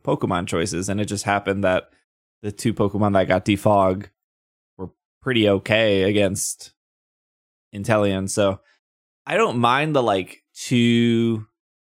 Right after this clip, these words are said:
you, like, Decidueye didn't have that at all, though. But, like, the, the two moves before it, the turn zero moves, I guess. Um, I guess if they wanted to make it, like, harder, even though I think they are hard enough. Like, again, just go online with,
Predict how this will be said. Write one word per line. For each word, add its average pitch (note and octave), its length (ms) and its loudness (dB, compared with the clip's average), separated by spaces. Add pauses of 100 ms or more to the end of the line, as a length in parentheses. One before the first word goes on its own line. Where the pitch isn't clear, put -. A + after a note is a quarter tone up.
you, A2+ 260 -2
like, G2+ 240 0
Decidueye A2+ 680 0
didn't F#2+ 160 -6
have F#2+ 140 -2
that F2 120 2
at F2 120 0
all, F#2 180 2
though. F2 180 -2
But, E2+ 180 -2
like, F2 200 -4
the, F2+ 280 -2
the A#2+ 140 0
two D#3 200 2
moves A#2+ 360 2
before A2 320 2
it, E2 140 -2 (180)
the A#2 80 -8
turn B2+ 280 0
zero G2 340 2
moves, F2 280 -4
I F2+ 120 -2
guess. F2 340 -4 (540)
Um, F#2+ 460 -2 (500)
I D#3+ 60 -6
guess G#3+ 160 2
if A3 80 -4
they G3+ 100 4
wanted D3+ 300 4
to B2+ 60 0
make B2+ 180 2
it, A2+ 160 4
like, G2 220 0
harder, B2 560 2
even C#3+ 300 2
though C3+ 180 4
I C3 100 4
think F#3+ 320 -2
they F#3+ 240 2
are C3 240 4
hard A2+ 460 0
enough. G2 360 2
Like, G#2 300 0 (160)
again, A2 400 0
just A2 240 -4
go A#2 200 4
online G2+ 560 2
with, F#2+ 220 -2